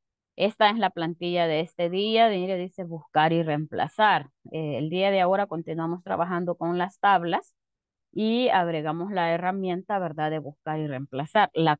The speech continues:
cual dentro de esto, que solo son un listado de quince vendedores y tres meses, pues no tenemos, eh, mucho que buscar y reemplazar, ¿verdad?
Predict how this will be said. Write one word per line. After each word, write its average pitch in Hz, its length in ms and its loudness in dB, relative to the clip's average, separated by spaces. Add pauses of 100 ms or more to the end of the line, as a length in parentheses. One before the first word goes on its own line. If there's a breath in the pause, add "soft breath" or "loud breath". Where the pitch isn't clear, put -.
cual 185 360 4
dentro 190 580 0
de 143 320 0
esto, 269 400 -8 (720)
que 180 100 -2
solo 175 380 4
son 175 300 4
un 175 220 4
listado 170 580 2
de 147 160 2
quince 180 540 -2
vendedores 175 960 2 (120)
y 165 240 -6
tres 160 240 0
meses, 180 600 -2 (420)
pues 185 180 2
no 175 160 0
tenemos, 165 640 -2 (140)
eh, 135 260 -2
mucho 208 580 0 (360)
que 170 80 0
buscar 160 480 0
y 156 100 2
reemplazar, 147 720 2
¿verdad? 143 280 -6